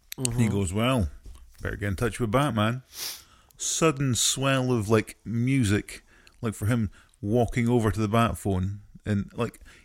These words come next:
Speaker 2: you've got to, like, three episodes from the end of the season,
Speaker 1: Mm-hmm.
Speaker 2: from the end of the ser-, well, the entire three seasons.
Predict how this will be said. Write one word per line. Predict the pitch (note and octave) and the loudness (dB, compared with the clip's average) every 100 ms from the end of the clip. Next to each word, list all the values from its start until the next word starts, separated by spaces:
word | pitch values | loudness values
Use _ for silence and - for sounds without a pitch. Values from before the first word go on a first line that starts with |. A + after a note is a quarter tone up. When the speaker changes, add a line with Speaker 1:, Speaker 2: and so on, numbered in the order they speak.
| - | -4
Speaker 2:
you've | C#3 | -2
got | C3+ D#3+ - | 0 0 -2
to, | - | -2
like, | B2 A#2+ | 0 -2
three | - - C#3 C3+ C3 | -6 -8 -4 -2 0
episodes | B2+ - - A2+ F#2+ | -2 -2 0 0 -2
from | - A2+ | -2 0
the | G#2+ G#2+ | 4 4
end | A2 | 4
of | G#2+ | 2
the | G#2 | 2
season, | F#2 B2 A#2+ F2+ F#2 E2+ - | 0 0 -2 -2 -4 -6 -8
Speaker 1:
Mm-hmm. | - A#2 | -8 -4
Speaker 2:
from | B2+ C3 | 0 0
the | |
end | B2+ B2+ | 0 0
of | |
the | G#2+ | -2
ser-, | - - D3+ - | -2 0 -2 0
well, | A#2+ F2+ - - - - - | -2 -4 -8 -20 -20 -16 -4
the | A#2 | -2
entire | A2 B2+ A#2 | 0 0 0
three | - B2+ A2 | 0 -2 -2
seasons. | C3+ C#3 G2 - | 0 0 -2 -8